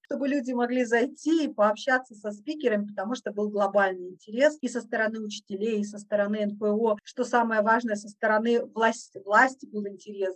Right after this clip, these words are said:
да, то есть вот это вот, конечно же, было очень здорово. Ну и опять-таки фестивали.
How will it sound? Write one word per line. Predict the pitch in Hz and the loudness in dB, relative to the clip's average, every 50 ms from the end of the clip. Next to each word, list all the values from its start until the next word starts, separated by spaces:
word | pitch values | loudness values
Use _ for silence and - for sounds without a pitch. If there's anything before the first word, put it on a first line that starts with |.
| - | -4
да, | - 208 226 | -4 -4 -4
то | 233 - 202 | -4 -6 -10
есть | 190 185 196 | -10 -10 -10
вот | 190 - | -8 -6
это | 240 240 240 214 | -6 -6 -6 -10
вот, | 202 202 - | -12 -12 -10
конечно | - 196 190 202 214 208 208 214 202 | -8 -10 -8 -6 -8 -10 -8 -8 -8
же, | 190 190 190 190 - | -4 -4 -4 -4 -4
было | 202 208 208 202 | -2 2 4 4
очень | 202 202 - - 202 | 2 2 -4 -8 -8
здорово. | 208 - - 190 190 190 180 175 170 170 | -8 -6 -2 -2 0 0 0 -2 -4 -2
Ну | - 285 320 311 | 2 4 4 4
и | 285 | 6
опять-таки | 294 294 269 294 262 240 - 233 - | 4 2 2 2 -2 -12 -14 -16 -20
фестивали. | - - - - 233 220 214 254 285 330 302 294 269 | -20 -20 -14 -8 -6 0 4 6 6 6 6 4 0